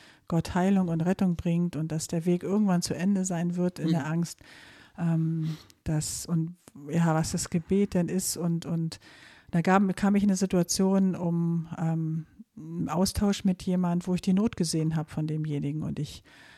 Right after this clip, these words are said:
Speaker 1: ähm, ich hab gemerkt, dass, obwohl ich grad mit Gott irgendwie gehadert hab und er mir auch so weit weg vorkam, dass
Speaker 2: Mhm.
Speaker 1: ich irgendwie nicht anders konnte, als für ihn zu beten,
Speaker 2: Mhm.
Speaker 1: für den Menschen. Und
Speaker 2: Mhm.
Speaker 1: dass ich gemerkt hab, das ist einfach, äh,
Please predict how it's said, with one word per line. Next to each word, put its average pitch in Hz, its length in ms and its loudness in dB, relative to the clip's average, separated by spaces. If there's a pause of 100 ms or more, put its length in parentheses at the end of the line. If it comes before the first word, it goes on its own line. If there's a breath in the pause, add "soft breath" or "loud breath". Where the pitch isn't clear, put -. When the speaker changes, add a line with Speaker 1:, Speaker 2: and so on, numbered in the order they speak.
(200 loud breath)
Speaker 1:
ähm, 165 560 -4
ich 175 180 -2
hab 190 140 -2
gemerkt, 180 480 0
dass, 175 180 -2
obwohl 196 340 -2
ich - 140 0
grad 180 320 -2
mit 180 220 -2
Gott 180 380 -2
irgendwie 180 360 -2
gehadert 180 560 -2
hab 175 200 -4
und 170 260 -4
er 160 220 -2
mir 170 360 -2
auch 175 80 -4
so 185 160 -2
weit 180 220 0
weg 196 160 0
vorkam, 185 540 -2
dass 175 180 2
Speaker 2:
Mhm. 180 80 2
Speaker 1:
ich 190 80 -2
irgendwie 190 240 2
nicht 190 200 4
anders 196 280 2
konnte, 220 360 4
als 160 240 -2
für 190 140 0
ihn 185 240 2
zu - 200 -2
beten, 247 340 -2
Speaker 2:
Mhm. 196 320 4 (220 loud breath)
Speaker 1:
für - 140 -4
den 180 160 4
Menschen. 175 380 2
Und 165 60 4
Speaker 2:
Mhm. 170 60 2
Speaker 1:
dass 175 160 2
ich 190 100 -2
gemerkt 196 480 4
hab, 196 160 0
das 180 180 -2
ist - 180 -4
einfach, 180 440 -2
äh, 165 340 0